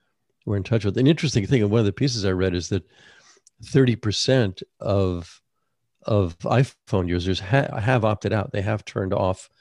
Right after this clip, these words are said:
I D F A anyway, and you have to dig down to find it. Uh, I'm not even sure it's called I D F A, but I think it's something that says, "Do you wanna, do you wanna be tracked for advertising purposes or something?"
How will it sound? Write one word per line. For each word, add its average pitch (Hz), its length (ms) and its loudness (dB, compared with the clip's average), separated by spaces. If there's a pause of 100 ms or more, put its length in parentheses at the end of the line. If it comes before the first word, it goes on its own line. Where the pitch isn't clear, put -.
(220)
I 101 140 0
D 92 180 -2
F 87 160 -4
A 92 140 0
anyway, 98 340 0
and 110 80 -2
you 117 100 0
have 131 280 -2
to 101 100 -4
dig 92 400 -2
down 98 320 -2
to 95 60 -8
find - 380 -6
it. - 180 -12 (640)
Uh, 104 380 -4 (440)
I'm 113 120 2
not 131 100 6
even 101 180 2
sure 98 200 -2
it's 87 100 -6
called 104 300 -2
I 90 100 0
D 87 140 -4
F 87 160 -6
A, 95 100 0
but 90 140 -4
I 98 40 -4
think 110 140 -2
it's - 140 -6
something - 320 -8
that 92 160 -10
says, 85 180 -4
"Do 78 100 -10
you 90 80 -2
wanna, 90 180 -4
do - 580 -10
you 110 40 4
wanna 110 140 4
be 92 100 0
tracked 101 300 2
for 98 120 0
advertising 92 500 0
purposes 87 520 -6
or 87 60 -6
something?" 85 480 -8